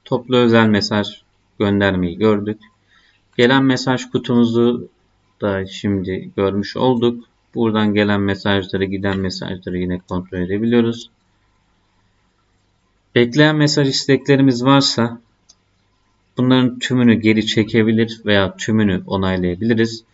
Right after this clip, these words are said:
Ve örneğin her beş dakikada bir de otomatik olarak, e, denetleme yapar. Tümünü onaylar veya tümünü geri çeker. Bekleyen mesaj istekleriniz varsa. Takip edene otomatik mesaj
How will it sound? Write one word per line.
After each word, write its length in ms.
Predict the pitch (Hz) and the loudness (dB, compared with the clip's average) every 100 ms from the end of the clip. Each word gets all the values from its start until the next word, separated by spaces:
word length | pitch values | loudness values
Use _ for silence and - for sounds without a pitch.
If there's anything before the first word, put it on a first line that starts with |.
| _ - | _ -6
Ve 240 | 143 147 - - - - | -2 -2 -6 -20 -14 -2
örneğin 480 | 131 120 113 131 | 2 2 2 0
her 440 | 139 123 123 - 123 | 0 -2 -2 -6 -2
beş 240 | 123 - | -2 -2
dakikada 560 | 117 113 110 113 107 98 104 135 | -4 -2 -2 -2 -2 -4 -4 0
bir 240 | 127 107 | 0 2
de 220 | 117 120 _ - | -2 -2 _ -16
otomatik 520 | 120 - 120 120 - | -14 -6 -4 -4 -2
olarak, 400 | 110 101 113 - _ _ _ _ _ _ 110 | -2 0 -2 -4 _ _ _ _ _ _ -2
e, 60 | |
denetleme 840 | 104 101 95 107 113 113 110 101 | 2 2 4 4 2 0 0 2
yapar. 540 | 117 123 - 123 - - _ _ - | 2 0 -2 -4 -4 -16 _ _ -12
Tümünü 400 | - 120 107 101 | -2 2 4 2
onaylar 680 | 92 107 113 113 117 117 110 | 0 0 2 2 4 2 2
veya 280 | 104 98 - | 0 0 -4
tümünü 460 | - 107 120 143 - 120 | -2 0 0 -4 -6 -2
geri 180 | 110 | -2
çeker. 420 | 110 - - 95 90 _ _ _ _ | -2 -6 -6 -8 -10 _ _ _ _
Bekleyen 480 | 95 - - 98 110 | -16 -10 -2 0 2
mesaj 380 | 113 101 - 98 | 2 0 -2 -2
istekleriniz 880 | - - 98 - - 98 104 117 101 | -4 -4 -4 -4 -6 -2 0 0 2
varsa. 440 | 101 98 - 90 - _ _ _ _ _ _ _ _ _ _ _ - | 2 2 -2 -8 -10 _ _ _ _ _ _ _ _ _ _ _ -2
Takip 340 | 120 127 151 | 0 2 2
edene 280 | 147 151 147 | 2 4 4
otomatik 500 | 143 147 139 139 - | 2 2 0 -2 -2
mesaj 560 | 127 139 135 - - | 0 2 2 2 -4